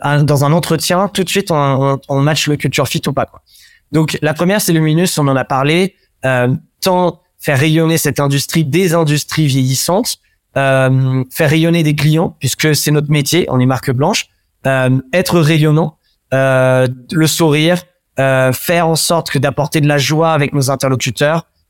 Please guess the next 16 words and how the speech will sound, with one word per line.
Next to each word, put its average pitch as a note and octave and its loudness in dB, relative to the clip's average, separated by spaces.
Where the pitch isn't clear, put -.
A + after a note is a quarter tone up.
euh, B2+ 0
et C#3+ -4
passer D#3+ -2
de D#3 2
bons E3 0
moments, D#3+ 0
parce - -2
que, C#3+ 0
encore C3+ 0
une D3+ 2
fois, D#3+ -2
c'est C#3+ -2
une B2 -4
philosophie, C#3 0
c'est C#3 -2
qu'on, B2 -2